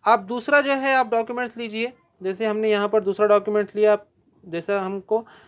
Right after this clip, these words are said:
कई जो है पेजेस एक साथ सेव करने के होते हैं एक ही फाइल के अंदर, तो आपको दूसरा पेज जो है यहाँ पर, अ, चूज़ करना है, यहाँ पर आप चूज़ कर सकते हैं।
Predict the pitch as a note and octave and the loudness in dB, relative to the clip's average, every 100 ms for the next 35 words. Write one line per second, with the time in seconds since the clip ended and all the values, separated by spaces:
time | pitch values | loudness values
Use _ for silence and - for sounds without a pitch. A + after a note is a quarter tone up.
0 | _ _ - G#3 A3 G#3+ G#3+ G#3+ F#3+ G#3 | _ _ 0 2 6 4 4 0 2 2
1 | G#3 - - F3+ F3+ G#3 G3+ - G3+ G3+ | 2 -4 -10 -8 -4 -2 -2 0 2 2
2 | G3+ G3+ G3 F#3+ F#3 F#3+ G#3 - _ _ | 0 0 -2 -2 -4 -6 -6 -10 _ _
3 | F#3+ G3+ A#3 G#3+ G3 F#3 F#3+ F3+ G#3 B3 | -4 -2 0 2 2 2 -2 -2 -4 -2
4 | A3 G#3 G#3 G#3+ G#3+ A3+ A3+ A3+ G#3 A3 | 0 0 0 -6 -2 -2 0 0 0 -2
5 | G#3 G#3 G3 G3 G#3+ G#3+ - _ _ _ | -2 -4 -4 -4 -2 -2 -4 _ _ _
6 | _ _ - F#3 F#3 - G#3+ G#3 G#3+ G#3 | _ _ -6 -4 -4 -2 -2 2 2 4
7 | G#3 G3+ G#3+ E3+ F3 F#3+ G3+ F#3+ F#3 - | 2 -2 -4 -4 -6 -8 -4 -2 -4 -6
8 | _ _ _ _ _ _ - G#3 - G#3+ | _ _ _ _ _ _ -2 -2 0 0
9 | G#3+ G#3 G#3 G#3 | 0 -2 -4 -4